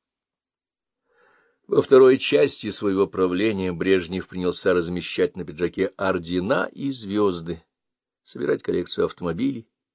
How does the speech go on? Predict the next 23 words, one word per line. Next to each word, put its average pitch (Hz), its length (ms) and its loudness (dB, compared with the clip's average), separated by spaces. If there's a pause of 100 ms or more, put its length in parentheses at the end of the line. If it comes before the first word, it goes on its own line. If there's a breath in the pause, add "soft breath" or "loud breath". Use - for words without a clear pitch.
(300)
стал 95 260 -2
героем 98 400 4
Великой 107 600 -4 (280 soft breath)
Отечественной 95 800 -2
войны, 92 560 -2
спас - 520 0
малую 98 520 0
землю, 101 420 0 (160 loud breath)
да - 80 -2
и 107 100 2
большую. 82 680 -4 (840)
Оказалось, 85 380 -2
что 95 140 -2
он 82 100 -6 (160)
выдающийся 92 640 -2
писатель. - 680 -4 (1300)
К - 80 0
этому 175 440 6
времени 131 500 4
расцвела 95 580 2
коррупция, 117 920 -2 (200)
взятки, 95 840 -8
казнократство. - 880 -14